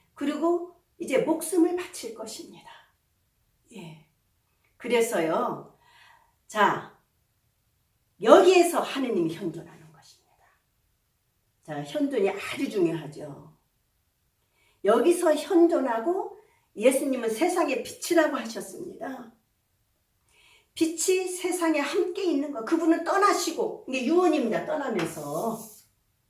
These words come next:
그러면서 그분이 현존하고 세상의 빛으로 우리 안에 계실 수 있는 것은 내가 사랑한 것처럼.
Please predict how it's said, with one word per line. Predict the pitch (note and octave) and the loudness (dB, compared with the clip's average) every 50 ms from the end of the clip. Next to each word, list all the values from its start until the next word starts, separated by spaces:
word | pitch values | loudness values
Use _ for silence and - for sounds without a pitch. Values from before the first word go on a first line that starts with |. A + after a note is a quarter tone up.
| _ _ _ _ _ _ _ _ | _ _ _ _ _ _ _ _
그러면서 | - D4 D#4+ E4+ F4+ D#4+ D#4+ D4 B3+ - A#3+ G3+ - | -4 2 6 8 8 8 8 6 4 0 -2 -4 -4
그분이 | - - D#4+ E4 F4+ E4+ E4+ F4 - - | -2 -2 -2 2 4 6 6 6 4 2
현존하고 | - G4 F4+ F4+ F4 F4 C4+ A#3+ G#3+ G3 F3+ - - C#4 D#4 D#4+ E4 D#4+ - - _ _ _ _ _ _ _ _ _ _ _ _ _ _ _ _ _ _ _ _ _ _ _ _ _ - | 2 6 6 6 6 6 4 -2 -2 -6 -8 -8 -6 -6 -4 -4 -6 -8 -12 -20 _ _ _ _ _ _ _ _ _ _ _ _ _ _ _ _ _ _ _ _ _ _ _ _ _ -2
세상의 | - F4+ F#4+ F#4 A4+ F#4+ F4+ F4 D#4 - - | 0 2 2 4 4 4 6 4 4 2 0
빛으로 | - - - - - F4 E4 C#4 | -4 -4 -4 -2 0 0 2 2
우리 | C4 B3+ D#4+ D#4+ F4+ | 0 2 2 6 6
안에 | F4 E4 D#4+ D4 C4+ | 8 8 6 4 2
계실 | - C4+ D4+ D#4+ F#4 F#4+ | 2 0 0 0 0 -2
수 | E4+ - G4 | -2 -2 -2
있는 | E4+ D#4+ C#4 B3+ A#3 A#3 G#3 | 0 0 0 -2 -2 -2 -2
것은 | G3 F#3+ - E4 F4 F4+ F4 F#3+ G#3+ | -4 -2 -2 -2 -2 -4 -6 -2 4
내가 | A#3 D4+ D#4+ F4 F4+ | 4 6 6 6 4
사랑한 | F4+ F4+ E4 D#4+ D4 B3+ B3+ A#3+ A3+ A3 G#3+ | 2 2 -4 -8 -8 -8 -10 -12 -12 -12 -14
것처럼. | - G#3 - - - - - A3 - - - | -14 -18 -18 -18 -16 -14 -14 -14 -16 -20 -20